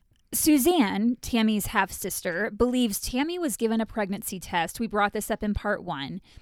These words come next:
While she was at the facility that came back positive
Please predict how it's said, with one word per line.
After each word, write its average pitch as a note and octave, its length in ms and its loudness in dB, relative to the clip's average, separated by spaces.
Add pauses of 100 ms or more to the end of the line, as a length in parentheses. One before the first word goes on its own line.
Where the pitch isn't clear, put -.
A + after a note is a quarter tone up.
(380)
While B3 340 8
she - 160 -2
was B3+ 160 4
at G3+ 160 4
the A#3 80 -10
facility C4 520 0
that G#3 120 -2
came G#3+ 240 -4
back F#3 300 -2
positive F#3 840 0